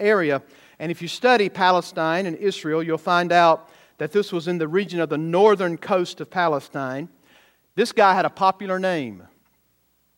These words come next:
Cornelius. How do we know that?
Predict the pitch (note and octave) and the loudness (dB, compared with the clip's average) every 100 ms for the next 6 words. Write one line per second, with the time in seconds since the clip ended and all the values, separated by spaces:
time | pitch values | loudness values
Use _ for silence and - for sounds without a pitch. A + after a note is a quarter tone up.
0 | _ _ _ _ _ E3+ F3 F3 C3+ F2+ | _ _ _ _ _ -6 -2 -2 -2 -8
1 | - - - - _ _ _ _ _ _ | -18 -20 -20 -20 _ _ _ _ _ _
2 | _ _ _ G3 F3+ F3 G3 D#3 A#2 F#2 | _ _ _ -6 -4 0 0 0 -6 -14